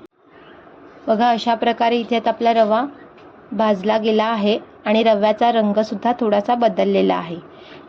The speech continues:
दुसऱ्या साईडच्या गॅसवरती आता आपण एक भांडे ठेवायचे. भांड्यामध्ये जे उरलेले तूप होते ते घालून घ्यायचे. आता ह्यामध्ये आपण सर्व ड्रायफ्रुट्स फ्राय करून घेणार आहोत. त्यासाठी मी एक वाटी ह्यामध्ये बेदाणे घातले,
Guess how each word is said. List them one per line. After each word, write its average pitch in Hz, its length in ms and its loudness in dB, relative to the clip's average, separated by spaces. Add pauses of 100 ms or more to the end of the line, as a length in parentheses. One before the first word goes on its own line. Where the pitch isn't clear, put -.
(180)
दुसऱ्या 233 380 -2
साईडच्या 247 480 -2
गॅसवरती 233 560 -2
आता 220 180 2
आपण 226 200 -2
एक 240 180 0
भांडे 214 300 2
ठेवायचे. 220 520 0
भांड्यामध्ये 226 680 0
जे 240 140 2
उरलेले 220 400 2
तूप 240 260 -4
होते 226 320 0
ते 247 80 0
घालून 226 380 0
घ्यायचे. 226 400 0 (440)
आता 220 180 -2
ह्यामध्ये 233 520 0
आपण 240 260 -2
सर्व 220 280 -2
ड्रायफ्रुट्स 220 640 0
फ्राय 208 280 -2
करून 220 320 -2
घेणार 202 320 0
आहोत. 180 220 -4 (440)
त्यासाठी 240 440 -2
मी 254 220 4
एक 233 240 -2
वाटी 240 320 -2
ह्यामध्ये 226 520 2 (300)
बेदाणे 214 400 0
घातले, 240 400 0